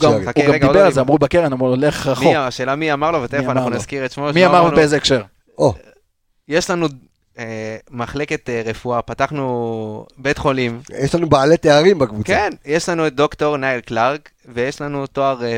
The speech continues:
Speaker 3: פרופסור,
Speaker 2: יש לנו
Speaker 3: אה,
Speaker 2: גם את
Speaker 3: וייזינגר.
Speaker 2: דוקטור, אה, בצלאל, אה,
Speaker 3: בצ-,
Speaker 2: פסקין, ו-
Speaker 3: ופרופסור וייזינגר.
Speaker 2: פרופסור וייזינגר.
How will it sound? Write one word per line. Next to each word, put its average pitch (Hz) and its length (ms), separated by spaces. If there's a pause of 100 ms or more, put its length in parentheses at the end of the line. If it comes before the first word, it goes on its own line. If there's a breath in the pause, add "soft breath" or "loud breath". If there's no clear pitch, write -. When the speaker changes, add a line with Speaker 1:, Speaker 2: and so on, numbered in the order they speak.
Speaker 3:
פרופסור, 135 560
Speaker 2:
יש 156 60
לנו 160 100
Speaker 3:
אה, 139 60
Speaker 2:
גם 135 60
את 135 40
Speaker 3:
וייזינגר. - 160 (100)
Speaker 2:
דוקטור, 143 140
אה, 139 100
בצלאל, 131 480
אה, 120 200
Speaker 3:
בצ-, 120 40
Speaker 2:
פסקין, 156 560
ו- 165 260 (240)
Speaker 3:
ופרופסור 151 580
וייזינגר. 170 480
Speaker 2:
פרופסור 120 420
וייזינגר. 104 360